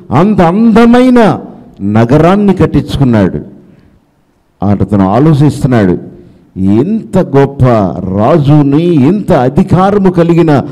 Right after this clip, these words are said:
రాజుని, వేరొక రాజుని నేను ఎంత చూసినా ఎవరు నా కంటికి కనపడనే కనపడటలేదు.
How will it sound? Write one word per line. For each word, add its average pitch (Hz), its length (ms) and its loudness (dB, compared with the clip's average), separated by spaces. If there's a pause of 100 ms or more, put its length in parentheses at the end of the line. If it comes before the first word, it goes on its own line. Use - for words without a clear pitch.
(220)
రాజుని, 160 640 2
వేరొక 196 500 2
రాజుని 185 520 2
నేను 180 260 2
ఎంత 156 400 0 (220)
చూసినా 185 540 0 (600)
ఎవరు 127 520 2
నా 127 220 0
కంటికి 123 460 -2
కనపడనే 120 840 0 (680)
కనపడటలేదు. 87 760 -8